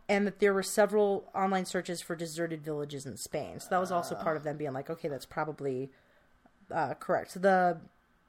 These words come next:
Speaker 1: police locate him. They arrest him in Spain on August twenty-sixth. He's extradited to the Netherlands on September sixth.
Speaker 2: Yeah.
Speaker 1: And his trial began on December
Speaker 2: <gasps>
Speaker 1: twelfth.
Speaker 2: No way.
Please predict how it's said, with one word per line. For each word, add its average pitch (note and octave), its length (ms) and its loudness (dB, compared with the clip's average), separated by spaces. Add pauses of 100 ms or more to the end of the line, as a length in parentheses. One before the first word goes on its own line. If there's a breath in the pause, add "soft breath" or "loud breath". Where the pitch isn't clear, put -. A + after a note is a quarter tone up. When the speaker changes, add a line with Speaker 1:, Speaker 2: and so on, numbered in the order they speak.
(120)
Speaker 1:
police A3 300 6
locate B3+ 320 6
him. C4 160 6
They G#3+ 80 6
arrest F#3+ 280 6
him A#3+ 60 -2
in B3 80 0
Spain G3+ 320 2
on F3 120 2
August E3 400 2
twenty-sixth. A#3+ 640 2 (380 soft breath)
He's E3+ 220 -8
extradited G#3+ 560 4
to G#3 80 -4
the A3+ 80 -2
Netherlands F3+ 580 2
on D3+ 140 -6
September A#3 500 -2
sixth. - 460 -4
Speaker 2:
Yeah. G3 420 -2 (260 loud breath)
Speaker 1:
And E3+ 200 -2
his E3 160 -4
trial G3 440 4
began F#3+ 560 -2
on E3+ 200 -8
December E4 600 0
Speaker 2:
<gasps> F#4+ 120 -4
Speaker 1:
twelfth. - 540 -6
Speaker 2:
No C4+ 280 6
way. D4+ 1080 6